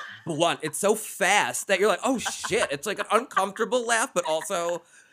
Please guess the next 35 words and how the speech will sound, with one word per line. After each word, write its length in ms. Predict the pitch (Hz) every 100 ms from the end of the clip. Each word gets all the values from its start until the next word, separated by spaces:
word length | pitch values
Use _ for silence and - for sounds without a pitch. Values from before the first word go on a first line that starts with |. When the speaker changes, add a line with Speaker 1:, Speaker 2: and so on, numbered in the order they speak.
| _ -
Speaker 2:
it's 160 | 247
like, 140 | 294 233
it's 640 | 320 320 302 269 185 185
Speaker 1:
You 160 | -
don't 80 | 392
Speaker 2:
almost 240 | 480 415 -
Speaker 1:
see 80 | 370
it 40 |
Speaker 2:
slapstick 460 | 302 143 302 339 170
Speaker 1:
coming. 160 | 202
Speaker 2:
in 80 | 156
how 180 | 151 160
quickly 520 | 135 - 170 170 160
it 100 | 131
comes 340 | 123 151 110 107
out. 300 | 110 87 -
Yeah. 160 | 127 -
Speaker 1:
You 100 | 226
don't 220 | 277 339 -
see 140 | 247
it 100 | 254
coming. 560 | 269 294 277 190 135 240 - - - _
Um, 200 | 208 220
and 160 | 196 208
neither 200 | 226 254
Speaker 2:
It's 100 | 247
Speaker 1:
did 80 | 226
Speaker 2:
kinda 160 | 262
like 120 | 269
Speaker 1:
they. 40 | 262
Speaker 2:
the 60 |
violence 400 | 190 170 180 208
in 80 | 214
I, 140 | 170 175
Tonya. 600 | 165 160 165 107 82